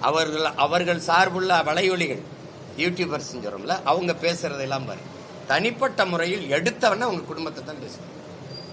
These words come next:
இப்ப என்னையெல்லாம் வந்து அவ்வளவு தூரம் பேசுறாங்க, அது எனக்கு ஒண்ணும் இல்ல. என் தாயை பேசுறது, உன் தாயை பேசுறதா நன்றின்னு நான் பெருமையா போகிறேன். என்ன இப்படி பெத்த தாயை இவ்வளவு காலமா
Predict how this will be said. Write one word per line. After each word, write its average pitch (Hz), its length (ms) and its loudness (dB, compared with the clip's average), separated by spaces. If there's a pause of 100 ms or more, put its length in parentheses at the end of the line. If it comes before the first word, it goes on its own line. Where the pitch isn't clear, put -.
(1040)
இப்ப - 200 -10
என்னையெல்லாம் 156 500 4
வந்து 180 180 2
அவ்வளவு 175 320 4
தூரம் 175 240 0
பேசுறாங்க, 131 340 -8 (640)
அது 110 200 -10
எனக்கு 208 320 0
ஒண்ணும் 170 220 -4
இல்ல. 90 120 -10 (880)
என் 123 200 -4
தாயை 185 300 6
பேசுறது, 185 500 -2
உன் 170 180 -4
தாயை 190 220 2
பேசுறதா 165 520 -4
நன்றின்னு 165 360 -4
நான் 165 160 -4
பெருமையா 151 280 -4
போகிறேன். 123 280 -12 (240)
என்ன 156 180 -6
இப்படி 147 220 -8
பெத்த 151 260 -2
தாயை 143 180 2
இவ்வளவு 139 280 -2
காலமா 139 280 2